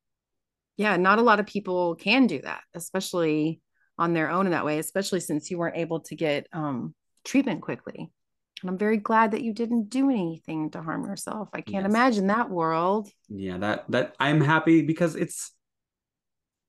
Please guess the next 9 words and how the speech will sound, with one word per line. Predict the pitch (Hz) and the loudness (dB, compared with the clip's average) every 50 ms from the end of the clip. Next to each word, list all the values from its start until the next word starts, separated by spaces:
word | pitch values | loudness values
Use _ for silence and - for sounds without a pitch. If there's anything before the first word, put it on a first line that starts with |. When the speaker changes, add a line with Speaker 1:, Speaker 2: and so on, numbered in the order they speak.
| _ _ _ _ _ - | _ _ _ _ _ -2
Speaker 2:
like | 135 135 127 - | 0 0 0 0
I | - 123 | 0 0
s-, | 123 - | 0 0
like | - - 120 120 117 - | 0 0 2 2 2 2
I | 110 | 0
said, | 107 - - 117 110 104 90 87 | 0 2 2 2 2 2 2 -2
like, | 87 85 85 - 87 | -6 -8 -10 -10 -8
it | 90 90 90 - | -8 -6 -6 -4
was, | 92 90 87 85 80 - - | -4 -4 -4 -6 -8 -10 -14